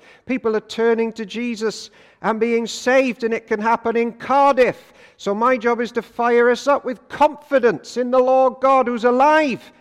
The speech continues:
isn't he? Okay, that's the end of the sermon. Good, job done. I overheard one of my sons say yesterday to his mother, not in earshot of me,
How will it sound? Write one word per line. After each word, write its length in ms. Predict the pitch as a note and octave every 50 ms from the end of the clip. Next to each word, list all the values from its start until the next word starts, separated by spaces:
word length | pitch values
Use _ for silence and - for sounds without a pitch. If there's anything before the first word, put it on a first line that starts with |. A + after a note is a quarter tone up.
| _ -
isn't 280 | C#4+ D#4+ D4+ E4+ D#4+
he? 340 | D#4 D#4+ D#4 A3 C3+ - - - _ _ _ _ _ _ _ _ _ _ _ - _ _ _ _ _ _ _ _ _ _ _ _ _ C#3+
Okay, 240 | D3+ D3 - D#3+
that's 180 | C#3+ D3+ D3 -
the 80 | - E3+
end 120 | D#3+ E3
of 40 | D#3+
the 60 | D3+
sermon. 320 | - - C#4+ D4+ C#4 - _ -
Good, 160 | B3 C#4+ -
job 180 | - F3 F3 F#3+
done. 160 | D4 C#4 D#3+ - _ _ _ _ _ - - - - - - - - - - - - - - - - - - - _ _ - - - _ _ _ _ _ _ _ _ _ _ _ _ -
I 140 | F3 G3 G#3+
overheard 420 | G#3+ G3+ F#3+ G3+ G3+ G#3 G3+ F#3
one 160 | F#3+ G3+ G3
of 40 | F#3+
my 180 | F#3+ G3 G3 F#3
sons 460 | - - A3+ A3+ G#3+ G3+ F3+ D#3+ -
say 260 | - E3+ E3 E3+ F3
yesterday 420 | F3+ F3+ F3+ - F3 D#3+ E3 D#3
to 200 | C#3+ - E3 D#3+
his 140 | D#3 D3+ C3+
mother, 340 | E3 E3+ E3+ C#3+ C3+ B2 B2+ - _ _ _ _ _ _ -
not 240 | - F3+ F#3 F3
in 100 | E3+ E3
earshot 440 | E3 E3 D#3 D3+ C#3+ - D#3 D3+ C#3+
of 60 | C#3
me, 220 | D3 D3 D3 C3